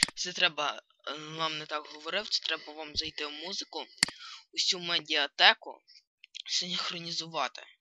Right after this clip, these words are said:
Синхронізувати відео. Так, о, це таке. І добре, і це застосувати. Ось так. І вас тоді синхронізується, готується до синхронізації, очікування.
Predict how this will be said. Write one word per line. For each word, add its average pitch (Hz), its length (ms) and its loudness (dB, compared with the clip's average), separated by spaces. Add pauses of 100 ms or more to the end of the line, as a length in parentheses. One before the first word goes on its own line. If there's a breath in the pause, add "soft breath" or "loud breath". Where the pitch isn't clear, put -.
(320 loud breath)
Синхронізувати 165 1400 -10 (220)
відео. 214 580 0 (680 loud breath)
Так, 180 600 -6
о, 160 220 -8 (640)
це 185 220 0
таке. 190 440 4 (960)
І 180 120 -2
добре, 156 440 0
і - 120 -8
це 214 400 0
застосувати. 165 1160 0 (220)
Ось - 200 2
так. - 420 0 (1400 loud breath)
І 156 80 -10
вас 185 220 2
тоді 175 240 -2
синхронізується, 175 1000 -2
готується 156 500 -4
до 151 160 -10
синхронізації, 170 1120 -6
очікування. 175 920 -10